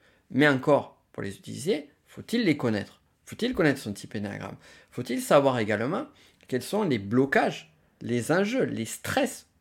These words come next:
que l'on vit nous aussi et que l'on va projeter, que l'on soit coach, thérapeute ou autre, on les projette toujours en face de nous. Et ça, c'est important d'en avoir conscience parce que ça va pas nous empêcher de les projeter. On y a, on le fera forcément tôt ou tard. Mais seulement le fait de le savoir,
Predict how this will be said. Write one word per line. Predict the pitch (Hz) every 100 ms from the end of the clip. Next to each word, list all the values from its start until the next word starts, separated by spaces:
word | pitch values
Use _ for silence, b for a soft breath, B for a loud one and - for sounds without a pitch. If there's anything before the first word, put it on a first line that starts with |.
| _ _ -
que | 123
l'on | 117 113
vit | 135 202
nous | 143
aussi | 160 - 247 - B B -
et | 135
que | 180
l'on | 170 160
va | 143 - -
projeter, | 160 147 233 185 190 - 262 247 _ _ _
que | -
l'on | 120
soit | 117 120
coach, | 117 190 180 -
thérapeute | - 101 - 113
ou | 202
autre, | 240 -
on | 113
les | 123
projette | - 143 220 220 233
toujours | 233 113 117
en | 104
face | 104 104
de | 113
nous. | 104 b b b b -
Et |
ça, | - 233
c'est | 190
important | 156 156 185
d'en | 147
avoir | 113 104
conscience | - 104 - 104 - b b b b
parce | - 131 -
que | 156 113 - b b b b b
ça | - 147
va | 156
pas | 220
nous | 180 156
empêcher | 143 131 131 190
de | 143
les | 127
projeter. | - 110 143 196 160 - _ _ _
On | 110 117
y |
a, | 139 139 120
on | 127
le |
fera | 127 - 156
forcément | - 110 - 135 117
tôt | -
ou | 120
tard. | 120 B B B B
Mais | 113
seulement | - 180 196
le | 147
fait | 143
de | 120
le | 123
savoir, | - 127 160 202